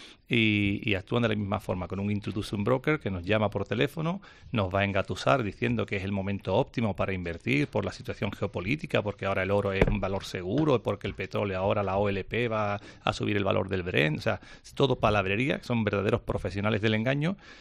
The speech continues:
que nos van a embaucar para hacer esas supuestas inversiones cuando lo único que quieren es tre-, mandar el dinero de la cuenta de la víctima a la cuenta de ellos, que, de, que, que después van a seguir,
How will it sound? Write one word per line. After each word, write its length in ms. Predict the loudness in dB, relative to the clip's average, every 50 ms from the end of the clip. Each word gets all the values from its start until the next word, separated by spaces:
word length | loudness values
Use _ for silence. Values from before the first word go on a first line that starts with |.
| -18 -6
que 120 | 0 2 2
nos 140 | 2 4
van 180 | 4 4 4 6
a 80 | 4 4
embaucar 580 | 4 6 6 6 6 4 4 2 2 2 2
para 360 | 0 0 0 2 0 0 -2
hacer 180 | -4 -4 -4 -4
esas 200 | -2 -2 -2 -2
supuestas 400 | -2 -4 -2 -2 -2 0 0 0
inversiones 420 | 0 0 0 0 0 0 -2 -2
cuando 260 | -2 -2 -4 -2 -2 -2
lo 60 | 0
único 220 | 0 0 -2 -2
que 100 | -2 -2
quieren 320 | -2 0 0 2 2 4 4
es 180 | 2 2 0 -8 -20 -20 -20 -20 -20 -12 -4
tre-, 500 | 2 2 4 4 4 2 0 -2 -4 -4
mandar 320 | -2 -2 0 2 2 2
el 100 | 0 0
dinero 360 | 0 0 0 2 2 2 0
de 380 | 0 0 -2 0 0 0 -2 -2
la 160 | -2 -4 -4
cuenta 340 | -2 0 0 0 0 0 0
de 60 | 2
la 80 | 2 2
víctima 340 | 2 0 -2 -2 -4 -4 -2
a 40 |
la 100 | -2 -4
cuenta 320 | -4 -2 -4 -2 -2 -2 0
de 100 | 2 2
ellos, 280 | 2 2 0 -2 -2
que, 120 | -2 -4 -4
de, 320 | -2 -2 -4 -6 -8 -8
que, 480 | -6 -6 -4 -4 -4 -6 -6 -8 -10 -10
que 120 | -6 -6 -6
después 240 | -6 -2 -2 2
van 160 | 2 2 2 0
a 20 |
seguir, 340 | -2 -2 0 2 2 2